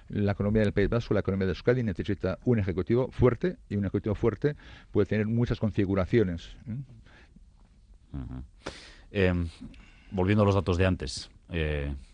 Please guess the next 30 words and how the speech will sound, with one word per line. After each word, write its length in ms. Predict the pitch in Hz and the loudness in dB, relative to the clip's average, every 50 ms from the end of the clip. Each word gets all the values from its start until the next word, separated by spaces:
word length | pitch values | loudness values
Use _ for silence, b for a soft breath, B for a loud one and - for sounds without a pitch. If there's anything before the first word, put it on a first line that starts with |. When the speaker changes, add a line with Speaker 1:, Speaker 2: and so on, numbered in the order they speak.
| b - - | b -8 -2
Speaker 2:
hemos 180 | 95 101 110 | 2 4 4
recibido 420 | 110 107 113 113 107 117 120 120 101 | 4 6 6 6 8 8 6 6 6
que 240 | - 104 95 90 | 6 4 4 4
la 140 | 87 85 85 | 4 2 2
economía 540 | 87 85 87 87 92 101 98 92 92 90 87 | 2 2 2 2 4 4 4 4 4 4 2
española 400 | 85 - - 95 113 127 139 123 | 0 2 2 6 8 8 8 8
se 100 | 107 107 | 6 4
tro-, 260 | 80 92 92 95 - | 0 0 -2 -2 -4
se 140 | - - 90 | -4 -6 -2
contrajo 380 | - 92 92 90 113 107 - 113 | 0 0 0 2 2 2 2 2
un 160 | 98 92 90 | 2 2 0
cero 260 | - - 123 117 101 | 2 4 4 4 6
coma 220 | - 110 95 85 | 4 2 0 2
tres 180 | - 110 113 - | 0 0 -2 -2
por 180 | - 87 80 - | -2 -4 -4 -2
ciento 400 | - 117 117 117 - 120 120 - | 2 2 2 2 2 0 0 0
en 120 | 92 87 82 | 0 0 0
el 120 | 85 78 | 0 0
tercer 340 | - 82 78 - - 104 101 | -2 -2 -2 0 0 -2 -2
trimestre. 560 | - - 85 76 71 64 - - - - - B B B B 117 | 0 -2 -2 -2 -2 -4 -8 -12 -16 -18 -20 B B B B -8
Speaker 1:
Mm. 20 | 104 101 B B B B B - | -8 -8 B B B B B -6
Speaker 2:
Eh, 260 | - 87 80 80 82 - | -2 0 0 0 0 -2
esto 160 | 95 - 104 | 0 2 2
abunda 220 | 95 95 92 92 92 | 2 2 2 2 2
en 40 | |
su 140 | 87 98 90 | 0 0 2
tesis. 400 | - 120 - - - - - - - - B B B B B B B B | 2 2 0 0 -6 -12 -14 -14 -16 -20 B B B B B B B B
Speaker 1:
Pues 160 | - 117 113 | -4 -2 -2
sí, 80 | - - | -2 -4
efectivamente. 600 | - 98 120 113 - 107 101 95 95 92 - - | -4 -2 -2 0 2 2 0 0 0 -4 -6 -8